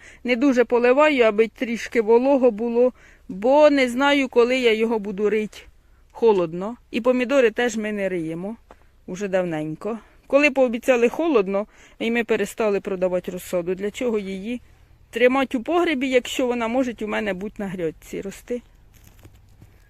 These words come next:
Коли висівали з сухим насінням, ось носиком вниз ящик посіяли, підписали. Не сподобалося, лише п'ять із дванадцяти зійшло носиком вниз.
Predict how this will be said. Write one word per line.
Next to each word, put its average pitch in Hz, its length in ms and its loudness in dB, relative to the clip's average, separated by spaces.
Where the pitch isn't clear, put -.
Коли 269 240 2
висівали 262 640 4
з - 40 -14
сухим 233 380 -6
насінням, 214 600 -4
ось 220 220 -4
носиком 285 800 0
вниз 220 520 0
ящик 220 600 0
посіяли, 247 680 0
підписали. 214 680 -2
Не 214 160 2
сподобалося, 185 840 -2
лише 220 300 0
п'ять 240 340 -2
із 196 120 -4
дванадцяти 190 720 -8
зійшло 254 400 -8
носиком 269 520 -6
вниз. 269 300 -4